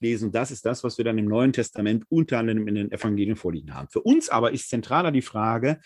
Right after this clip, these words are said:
wer ist dieser Jesus von Nazareth?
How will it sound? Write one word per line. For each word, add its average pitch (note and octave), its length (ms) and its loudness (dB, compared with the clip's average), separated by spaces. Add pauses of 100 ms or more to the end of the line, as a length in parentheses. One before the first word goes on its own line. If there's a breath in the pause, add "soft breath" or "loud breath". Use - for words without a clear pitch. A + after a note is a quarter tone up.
(440 loud breath)
wer D#3+ 640 6
ist D3+ 420 2
dieser C3 400 2
Jesus A2 680 0
von A2 240 2
Nazareth? G#2 800 -2